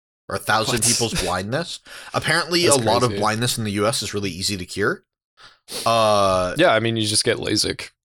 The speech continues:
Speaker 1: wha-,
Speaker 2: for the
Speaker 1: whatever.
Speaker 2: most
Speaker 1: Yeah,
Speaker 2: part.
Speaker 1: but it costs fucking money because our, you know, our fucking
Speaker 2: Mm-hmm.
Speaker 1: healthcare is shit. So tons of people can't afford it and are blind for essentially no reason other than they don't have the money to pay to see again.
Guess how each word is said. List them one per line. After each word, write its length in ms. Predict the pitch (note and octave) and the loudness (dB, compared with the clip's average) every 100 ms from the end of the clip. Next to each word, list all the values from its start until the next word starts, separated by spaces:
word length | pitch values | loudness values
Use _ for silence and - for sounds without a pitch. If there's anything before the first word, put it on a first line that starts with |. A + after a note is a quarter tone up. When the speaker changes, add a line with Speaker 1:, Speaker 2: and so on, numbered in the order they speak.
| _ | _
Speaker 1:
wha-, 140 | B2+ A2+ | 2 2
Speaker 2:
for 40 | |
the 60 | A#2+ | 2
Speaker 1:
whatever. 260 | C#3 F3+ A2+ | 4 4 4
Speaker 2:
most 140 | G2 | 2
Speaker 1:
Yeah, 80 | E3 | 2
Speaker 2:
part. 120 | F2+ | 2
Speaker 1:
but 100 | G#2+ | 0
it 140 | A2+ - | -2 -2
costs 260 | D3 C3+ - | -2 0 0
fucking 280 | C3+ G#2+ | -2 0
money 380 | F#2 E3+ E3+ D#3 - | 2 2 2 -2 -4
because 440 | G#2+ A#2+ G2+ - | 0 0 0 -2
our, 280 | G#2+ G2+ F#2 - - | 0 -2 -4 -12 -8
you 140 | A#2 | -4
know, 320 | F#2+ F#2+ B2 - | -2 -4 -6 -6
our 140 | F#2+ | -6
fucking 580 | - A2+ A#2+ A2 G#2+ G2 | 0 0 2 0 -2 -6
Speaker 2:
Mm-hmm. 120 | A#2 | -2
Speaker 1:
healthcare 600 | A2+ A#2+ A#2+ A2+ F#2 F2 - | 2 2 2 0 0 -4 -8
is 140 | G2 F2 | -6 -2
shit. 500 | - - F#2 - _ - - - - _ - | 0 0 -2 -6 _ -20 -20 -20 -20 _ 0
So 380 | C#3+ A#2+ A2 - | 2 2 0 -2
tons 320 | - E3 F#3+ | 0 2 2
of 80 | D3 | 0
people 240 | F3 F#3 A#2+ | -2 -2 0
can't 240 | B2 A2+ | 2 0
afford 260 | A#2+ G#3+ F#3+ | 2 2 2
it 140 | C#2+ | -2
and 160 | F#2+ G2 | -4 -2
are 160 | A2 | 0
blind 640 | F#2+ A2 A2+ C3+ D3 C#3+ C3+ | 0 0 2 2 2 -2 0
for 140 | D3+ | 2
essentially 480 | D#3+ C4 B3+ D3+ A#2 | 4 2 2 2 4
no 180 | A2 G2 | 2 2
reason 380 | A2 C#3 G#2 | 2 0 0
other 280 | G#2 G#2 A2+ | -2 0 2
than 160 | G#2+ G#2+ | 2 2
they 100 | G#2+ | 2
don't 160 | A2+ | 2
have 140 | B2 G2 | -2 -4
the 60 | |
money 220 | G#2 G#2+ G2+ | -4 -4 -6
to 80 | |
pay 360 | - A#2 A2+ G#2 - - | -6 -2 0 -2 -6 -6
to 80 | - | -2
see 400 | - - C#3 A2+ | 2 2 2 0
again. 280 | E2+ C2 | -2 -8